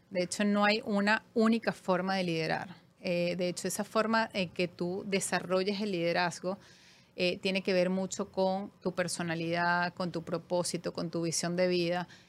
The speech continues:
y con lo que tú quieres aportar y con lo que tú quieres lograr con, digamos, con las personas que tú lideres. Entonces, eh,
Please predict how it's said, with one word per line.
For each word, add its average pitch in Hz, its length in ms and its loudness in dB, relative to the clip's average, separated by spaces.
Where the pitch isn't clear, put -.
y 226 100 -2
con 247 140 0
lo 247 100 4
que 240 80 2
tú 240 120 -2
quieres 262 260 -2
aportar 226 500 -4
y 190 100 -6
con 185 200 0
lo 185 100 2
que 185 100 2
tú 175 120 -4
quieres 202 260 0
lograr 185 500 2
con, 202 260 -2
digamos, 180 300 0
con 180 180 -2
las 175 100 -4
personas 175 400 -6
que 196 100 -6
tú 170 140 -8
lideres. 170 480 -4
Entonces, 190 540 -2
eh, 180 600 4